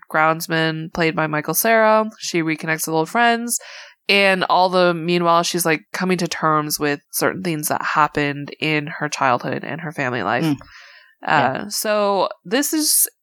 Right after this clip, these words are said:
Speaker 1: Amy Schumer's first T V series since Inside Amy Schumer, which I didn't watch. I also haven't seen Trainwreck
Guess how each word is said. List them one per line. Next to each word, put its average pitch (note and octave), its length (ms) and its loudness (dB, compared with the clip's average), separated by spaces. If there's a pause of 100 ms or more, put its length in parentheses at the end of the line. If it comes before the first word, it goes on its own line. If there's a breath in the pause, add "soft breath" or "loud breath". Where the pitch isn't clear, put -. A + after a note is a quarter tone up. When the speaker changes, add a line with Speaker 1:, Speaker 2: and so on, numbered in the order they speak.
(180)
Speaker 1:
Amy G#3 180 2
Schumer's G3 380 2
first F3+ 580 0
T G3 100 -4
V F3 140 0
series E3+ 380 0
since D#3 300 -4
Inside D#3+ 380 -2
Amy D3+ 200 -4
Schumer, C#3+ 400 0
which C#3+ 400 0 (100)
I A3 120 2
didn't D4+ 200 2
watch. E3 540 0 (580 loud breath)
I F#3+ 100 4
also A#3 260 2
haven't A#3 220 2
seen G#3 200 0
Trainwreck F#3 640 2